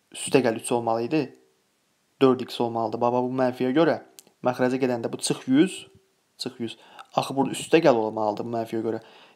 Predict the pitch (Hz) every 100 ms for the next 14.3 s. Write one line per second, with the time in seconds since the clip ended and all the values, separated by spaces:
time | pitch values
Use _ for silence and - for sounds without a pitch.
0 | - 127 - - - - 143 127 110 -
1 | 113 107 107 113 123 135 127 127 113 -
2 | - 113 110 107 110 127 160 _ - 120
3 | 113 110 - 113 113 120 151 - - -
4 | _ - 131 - - 127 - _ _ _
5 | _ _ _ _ _ _ _ _ _ _
6 | - - 127 - 147 131 - 101 104 -
7 | - - - 143 139 127 - 165 143 117
8 | - 170 175 143 131 139 135 127 110 113
9 | 131 160 _ _ _ _ _ _ _ _
10 | - - - 117 113 123 110 107 113 117
11 | 123 123 135 - _ - 127 113 113 120
12 | 107 110 110 - - - - 131 127 135
13 | 143 139 - 135 135 117 110 113 131 123
14 | 127 123